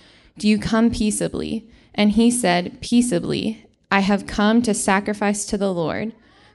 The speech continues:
Consecrate yourselves and come with me to the sacrifice." And he consecrated Jesse and his sons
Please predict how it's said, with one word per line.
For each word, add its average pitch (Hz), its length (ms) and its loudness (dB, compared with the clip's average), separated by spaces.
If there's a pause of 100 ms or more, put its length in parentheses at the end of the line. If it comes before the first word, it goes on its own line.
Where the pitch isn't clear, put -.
Consecrate 240 640 2
yourselves 185 680 0
and 185 220 -4
come 208 380 -2
with 226 200 -2
me 180 260 -4
to - 120 -6
the 180 80 0
sacrifice." - 920 -6 (580)
And 208 120 2
he 208 120 0
consecrated 240 720 0
Jesse 180 540 -2
and 190 180 -2
his 202 160 -2
sons 180 500 -4